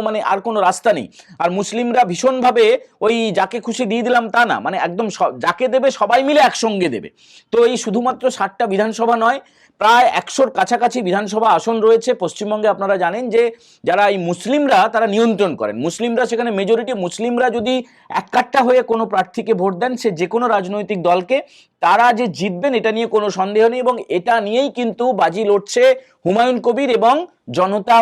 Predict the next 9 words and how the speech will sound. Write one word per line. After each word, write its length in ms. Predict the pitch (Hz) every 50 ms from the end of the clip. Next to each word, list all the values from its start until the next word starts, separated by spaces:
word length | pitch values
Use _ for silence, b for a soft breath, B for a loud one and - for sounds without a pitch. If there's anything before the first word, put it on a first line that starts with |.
| 208 185
উন্নয়ন 340 | 185 190 190 202 208 208 202 -
পার্টি 220 | 190 180 175 147 123 127 143
জেইউপি। 600 | 165 190 220 226 233 233 233 185 - - 262 214 - - b b b b b b 202
ও 20 | 208 - - -
তার 220 | 139 139 180 214 240 - -
ফলেই 320 | 190 190 220 269 320 330 320
হচ্ছে 320 | 269 190 - - - 190 185 220 269 - b b b b -
শাসক 300 | 196 185 180 - 226 214 190 208
দল 100 | 220